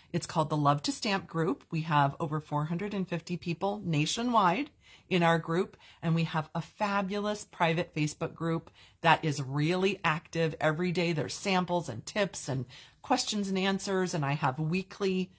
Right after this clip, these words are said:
training for my team, which, let me show you. So I showed them this card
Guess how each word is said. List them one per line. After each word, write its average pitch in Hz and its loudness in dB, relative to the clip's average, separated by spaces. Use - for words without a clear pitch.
training 214 0
for 226 4
my 214 4
team, 220 -2
which, - -2
let 170 2
me 214 2
show 208 2
you. 165 4
So - -2
I 165 6
showed 202 4
them 170 4
this 165 2
card 180 4